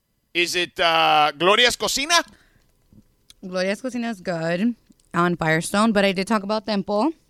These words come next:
Speaker 2: I
Speaker 1: Yeah, you
Speaker 2: love
Speaker 1: did,
Speaker 2: Temple.
Speaker 1: Temple Cantina.
Speaker 2: Calaveras. I, Calaveras has a few spots. That one's good. Again, the food is, mm,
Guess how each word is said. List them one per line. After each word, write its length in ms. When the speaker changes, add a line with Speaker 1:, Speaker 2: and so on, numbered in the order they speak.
Speaker 2:
I 60
Speaker 1:
Yeah, 60
you 60
Speaker 2:
love 120
Speaker 1:
did, 80
Speaker 2:
Temple. 200
Speaker 1:
Temple 160
Cantina. 300
Speaker 2:
Calaveras. 680
I, 140
Calaveras 460
has 140
a 80
few 160
spots. 420
That 120
one's 220
good. 280
Again, 320
the 80
food 240
is, 220
mm, 640